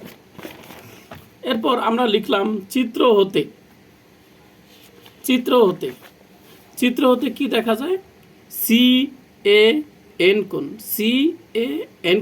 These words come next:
কোণ। এটা কি কোণ? আপাতন কোণ। এবং চিত্র হতে দেখা যাচ্ছে এই কোণটাও আপাতন কোণ, এফএই কোণ। অথবা এই কোণটাকে কেউ যদি এইভাবে বলে ইএএফ কোণ, কোনো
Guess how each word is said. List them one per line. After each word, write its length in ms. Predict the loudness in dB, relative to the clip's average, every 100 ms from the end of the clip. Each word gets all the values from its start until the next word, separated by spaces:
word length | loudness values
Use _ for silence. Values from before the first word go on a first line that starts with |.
| -2
কোণ। 120 | -4 -4
এটা 140 | -4 -4
কি 100 | -4 -2
কোণ? 160 | 0 0 -2 -8 _ _ -6 -4
আপাতন 380 | -4 -4 -2 -4 -6
কোণ। 120 | -16 -18 _ _ _ _ _ _ _ _ _ _ _ _ -2
এবং 160 | 2 2 0 -2
চিত্র 200 | -2 -2 -4
হতে 160 | -4 -4
দেখা 160 | -2 0
যাচ্ছে 220 | -2 0 0 0 -2 -2
এই 80 | -2
কোণটাও 320 | -4 -4 -2 -2
আপাতন 320 | -2 -4 -4 -6 -8
কোণ, 120 | -18 -20 _ _ _ _ _ _ _ _ _ _ _ _ _ _ _ 2 2
এফএই 1300 | 2 -6 -20 _ -8 -4 -4 -6 -8 _ _ 0 0 0
কোণ। 140 | -6 -8 -14 _ _ _ _ _ _ _ _ _ _ _ _ -10
অথবা 240 | -2 2 2
এই 40 | 2
কোণটাকে 320 | -2 -2 -2 0
কেউ 100 | 2
যদি 160 | 2 0 -2 -6 _ _ 4
এইভাবে 260 | 4 4 2
বলে 160 | 2 4 4 2
ইএএফ 580 | 2 4 4 2 -2 -4 -10
কোণ, 120 | -10 -12 _ _ -6
কোনো 140 | -4